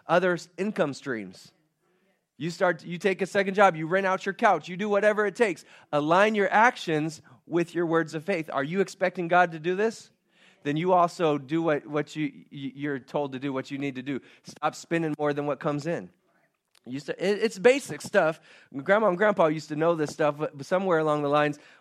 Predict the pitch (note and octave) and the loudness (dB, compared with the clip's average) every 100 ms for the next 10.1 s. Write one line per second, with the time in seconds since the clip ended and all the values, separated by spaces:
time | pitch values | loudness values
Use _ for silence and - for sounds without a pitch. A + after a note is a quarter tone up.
0 | - C3 D#3 C#3 D#3 D3+ D3+ E3+ C#3 - | -10 -8 -4 0 0 2 2 2 -2 -6
1 | D3 E3 D#3+ D3 C#3 B2 D3 E3+ C#3+ C#3 | -2 0 0 0 -2 -2 0 0 0 -2
2 | C3 C3 C#3 C#3 C#3 D3 C#3 C3 D3 C#3+ | -4 -2 -2 -2 -4 -6 -4 -6 -6 -4
3 | D3+ C3+ C#3 C#3 - C3+ B2+ D3 D3 A#2 | -4 -2 -4 -4 -4 -6 -2 -2 -2 -6
4 | _ _ _ - C3+ D3+ F3 D#3+ D#3+ F#3 | _ _ _ -8 0 2 2 0 2 4
5 | E3+ - - _ _ _ _ - D3+ E3 | 4 0 -14 _ _ _ _ -2 -2 -2
6 | C3 - D3+ D3+ C3+ C3 C#3 C3+ F#3 D#3+ | -4 -2 -2 -2 -6 -4 -2 0 -2 -4
7 | A#2+ A#2 - _ _ _ _ _ - D#3 | -8 -10 -14 _ _ _ _ _ -6 -4
8 | C#3 C#3+ C#3 C3+ B2+ A#2+ D#3+ B2+ B2 - | -2 0 0 -4 -4 2 2 2 -6 -20
9 | _ C3 _ _ _ _ _ _ C3+ C3+ | _ -20 _ _ _ _ _ _ -8 -2
10 | D3 | -2